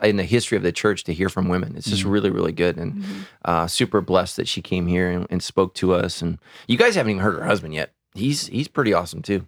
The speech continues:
Speaker 3: Yeah.
Speaker 1: Yeah.
Speaker 3: Mm-hmm.
Speaker 1: They're like a power team, power couple.
Speaker 3: Hmm.
Speaker 2: Yeah, I was really, ex-, that was,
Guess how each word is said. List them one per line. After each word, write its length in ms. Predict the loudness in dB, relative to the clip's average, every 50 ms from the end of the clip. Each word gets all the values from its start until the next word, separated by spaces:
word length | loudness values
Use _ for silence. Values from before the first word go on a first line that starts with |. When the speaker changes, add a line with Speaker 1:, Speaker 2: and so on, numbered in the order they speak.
| _ _
Speaker 3:
Yeah. 160 | -10 -8 -8 -10 -12 _ _ _
Speaker 1:
Yeah. 260 | 0 2 2 2 2
Speaker 3:
Mm-hmm. 220 | -2 -6 -8 -10 -10 -10 _ _
Speaker 1:
They're 100 | 2 2
like 140 | 4 4 2
a 40 | 0
power 300 | -2 0 0 0 0 -2
team, 180 | -4 -8 -10 -8
power 220 | -4 -4 -4 -4
couple. 320 | -4 -8 -10 -12 -14 -18 -20 _ _ _ _ _ _ _ _ _ _ _ _
Speaker 3:
Hmm. 160 | -10 -10 -10 -10 -8
Speaker 2:
Yeah, 460 | -6 -4 -2 -2 -2 -2 -4 -6 -6 -4
I 80 | -2
was 180 | 0 0 0 0
really, 200 | 0 0 0 -2
ex-, 200 | -4 -8 -14 -20 _ -20 -20 -20 -20 -12 _
that 80 | 0 2
was, 240 | 2 2 -2 -6